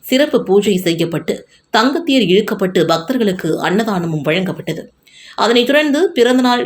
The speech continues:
கேக் வெட்டி நலத்திட்ட உதவிகள் வழங்கும் விழா அண்ணா சாலை ஜெயின் கோவில் அருகே நடைபெற்றது.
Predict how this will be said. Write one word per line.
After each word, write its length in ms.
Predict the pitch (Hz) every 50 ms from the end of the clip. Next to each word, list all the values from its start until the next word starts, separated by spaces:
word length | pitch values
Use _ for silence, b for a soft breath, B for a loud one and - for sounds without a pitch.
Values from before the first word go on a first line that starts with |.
| - -
கேக் 260 | - 202 185 185 185
வெட்டி 300 | 151 151 147 - - - - - b b b b
நலத்திட்ட 480 | 208 202 220 294 320 320 311 - 254 202
உதவிகள் 460 | 156 175 170 202 208 233 220 226 202 170
வழங்கும் 380 | 170 160 175 185 185 185 170
விழா 280 | 147 170 160 151 139 151 233 285 - B B B B B
அண்ணா 320 | B - 208 240 269 302 311
சாலை 400 | 311 - 262 240 233 226 240 285 349 - -
ஜெயின் 280 | 175 - 214 240 262 285
கோவில் 340 | - 269 262 233 226 208 -
அருகே 340 | - 175 185 185 185 208
நடைபெற்றது. 540 | 180 160 156 151 - 156 151 - 185 - -